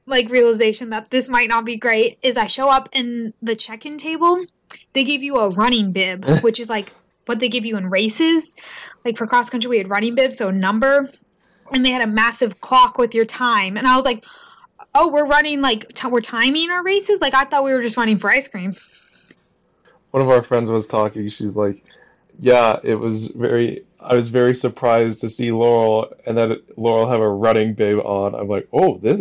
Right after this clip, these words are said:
Speaker 2: that, that was aggressive." <laughs> Laurel's going all out now.
Speaker 1: I was like, "Oh no, like, a running bib?" I,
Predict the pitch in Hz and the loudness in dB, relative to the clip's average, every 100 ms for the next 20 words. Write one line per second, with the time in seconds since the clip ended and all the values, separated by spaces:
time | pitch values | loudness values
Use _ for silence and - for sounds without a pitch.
0 | - 104 120 - - 113 123 110 - 107 | -6 -4 -2 0 -2 -2 -2 -4 -2 -4
1 | 139 107 104 131 - - _ - - - | -2 -4 -2 -4 -6 -16 _ -20 -20 -20
2 | - _ _ _ _ 107 120 107 113 110 | -20 _ _ _ _ -4 -2 -2 -2 0
3 | 110 104 123 113 101 104 110 - - - | 0 2 0 0 -2 -2 -4 -8 -20 -4
4 | 277 294 294 240 262 277 262 240 226 220 | 0 0 0 -2 -2 -2 0 0 2 2
5 | 226 226 233 - 247 247 247 240 254 254 | 2 0 -2 -4 -4 -2 -2 -2 -2 -2
6 | 269 262 - _ _ - - - - - | -2 -4 -12 _ _ -20 -20 -18 -14 -2
7 | 247 | 0